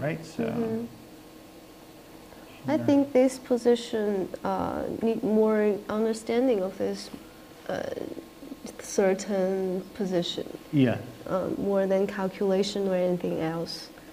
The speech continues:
Speaker 1: Exactly, yes. This is, uh, this is much more of, of under, understanding of the
Speaker 2: Mm-hmm.
Speaker 1: plans.
Speaker 2: Yeah.
Speaker 1: And so let's, let's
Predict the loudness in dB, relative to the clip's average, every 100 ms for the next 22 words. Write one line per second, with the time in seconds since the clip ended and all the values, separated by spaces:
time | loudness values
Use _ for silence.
0 | 2 4 2 0 -6 0 6 6 6 6
1 | 6 8 6 6 6 6 6 4 4 2
2 | 2 4 4 2 0 -2 -2 2 4 4
3 | 4 2 2 0 2 4 6 4 2 0
4 | 0 2 4 4 0 -2 -16 -18 -10 -8
5 | -8 -10 -16 -16 0 2 4 0 -4 -14
6 | -4 4 6 6 2 -2 -6 0 2 2
7 | -2